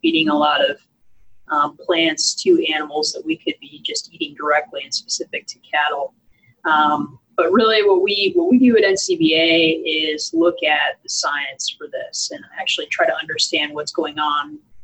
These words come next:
out in the landscape. What are people actually feeding their cattle? So we've done pretty extensive surveys from producers all across the United States, and that gives us a much better idea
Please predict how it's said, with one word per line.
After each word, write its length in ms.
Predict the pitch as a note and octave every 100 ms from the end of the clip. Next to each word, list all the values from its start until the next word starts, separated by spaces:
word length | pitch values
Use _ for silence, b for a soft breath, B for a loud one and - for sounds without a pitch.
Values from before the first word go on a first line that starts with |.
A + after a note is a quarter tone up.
| -
out 140 | E3+
in 80 | D#3+
the 60 | D3
landscape. 600 | D3+ D3+ D3+ - C#3+ -
What 160 | F#3
are 80 | G3
people 280 | - - D#3+
actually 380 | D3+ D3+ D#3+ D3 -
feeding 260 | D3+ C#3+
their 140 | C#3+ C#3
cattle? 420 | - C#3+ C#3 F3+
So 180 | - D3+
we've 200 | D#3 D#3
done 320 | D#3+ D3 - _ _ _ _ _ -
pretty 160 | G#3
extensive 520 | G3 - F#3 F3+ D#3+
surveys 680 | - F3 E3+ E3+ D#3+ D3+ D3+
from 340 | - D3+ D3
producers 640 | - F3 E3 E3+ E3+ E3 -
all 140 | D#3
across 360 | D#3+ - D#3+ -
the 80 |
United 260 | D#3+ D3+ D3+
States, 420 | - E4 F#4 -
and 80 | E4
that 120 | -
gives 200 | E4 D#4+
us 180 | - -
a 40 |
much 240 | D#4+ D#4+ -
better 220 | - D#3
idea 480 | D3+ - D#3 D3+